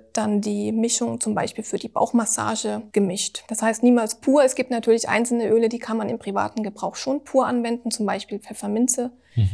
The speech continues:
Speaker 1: Pfefferminze hat sich sehr bewährt bei Kopfschmerzen. Die kann man sich dann auf die Schläfe und auf die Stirn und auch in den Nacken ein bisschen träufeln oder halt einreiben. Und das hilft sehr bei Kopfschmerzen tatsächlich. Also es gibt so, wie gesagt, Ausnahmen, die man pur anwenden kann, aber sonst bitte, bitte niemals
Speaker 2: <laughs>
Speaker 1: pur.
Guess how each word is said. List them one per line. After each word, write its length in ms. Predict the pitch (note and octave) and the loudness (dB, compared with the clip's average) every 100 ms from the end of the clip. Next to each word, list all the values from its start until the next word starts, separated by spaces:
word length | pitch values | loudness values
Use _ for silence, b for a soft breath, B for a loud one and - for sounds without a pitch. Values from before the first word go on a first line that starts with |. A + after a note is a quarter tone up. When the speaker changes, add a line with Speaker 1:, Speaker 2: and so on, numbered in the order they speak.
| D3 | -2
Speaker 1:
Pfefferminze 480 | - A3 A3 A#3 A#3+ | -2 0 2 2 0
hat 120 | A3 | -4
sich 100 | A#3+ | -4
sehr 160 | - G#3+ | -2 -2
bewährt 320 | G#3+ G#3 G#3 | 0 -2 -4
bei 100 | G3+ | -6
Kopfschmerzen. 840 | - - - C4 B3+ B3+ - B3+ | -6 -6 -2 0 0 0 0 0
Die 100 | B3+ | -2
kann 180 | - A#3+ | -4 -4
man 140 | A#3 | -2
sich 160 | A#3 A3+ | -2 -2
dann 180 | A#3 A3 | -2 -2
auf 160 | A3 | -4
die 220 | - A3 A3 | -4 -4 -2
Schläfe 420 | - A3 A3 A#3+ | 0 0 0 -2
und 80 | G#3+ | -4
auf 120 | - | -4
die 100 | A3 | -4
Stirn 480 | - B3 B3 B3+ B3 | 0 2 2 0 -2
und 60 | |
auch 100 | A#3 | -4
in 80 | G#3+ | -2
den 120 | A#3 | 0
Nacken 280 | A#3+ C#4 D4 | -2 -2 -4
ein 160 | B3 B3 | -2 0
bisschen 320 | B3 - A#3+ | 0 -2 -4
träufeln 680 | - - A#3+ B3 A#3+ B3+ - _ - | -2 0 0 -2 -2 -4 -10 _ -8
oder 160 | A3+ G#3 | -4 -4
halt 180 | G#3 - | -6 -6
einreiben. 680 | G#3 A3+ A3 A3 A3+ A3 - B B | -4 -4 -2 -2 0 -2 -6 B B
Und 160 | A3+ G#3+ | 0 2
das 100 | - | 2
hilft 260 | A3+ - | 0 -2
sehr 200 | - F#3+ | 0 0
bei 240 | F#3+ F#3 F#3 | 0 -6 -10
Kopfschmerzen 760 | - - - - - - A#3+ | -14 -12 -8 -8 -8 -8 -8
tatsächlich. 680 | B3 - - - - A#3+ - | -10 -10 -10 -10 -10 -12 -8
Also 120 | G#3 | -6
es 80 | A3 | 0
gibt 180 | C#4 C4+ | 0 2
so, 120 | A3 | 2
wie 80 | A3 | 2
gesagt, 300 | A3 G#3+ - | 2 0 2
Ausnahmen, 500 | A#3+ B3 A#3 A3 A3 A3+ | 2 2 0 0 -2 -2
die 80 | A3 | -2
man 280 | F#3+ G3 - | -2 -4 -10
pur 280 | - B3+ A#3 | -4 4 4
anwenden 420 | G#3 A3+ G#3+ - G#3+ | 4 0 -4 -6 -8
kann, 180 | G#3+ | -6
aber 180 | - G#3+ | -4 -4
sonst 300 | G3+ G3+ - | -2 -4 -6
bitte, 200 | F#3+ - | -10 -8
bitte 300 | - - G#3+ - | -6 -4 -6 0
niemals 500 | A#3 B3+ A3 G#3+ - | 4 6 6 4 8
Speaker 2:
<laughs> 0 | |
Speaker 1:
pur. 420 | E3 D4+ F4 G4 | 10 12 8 4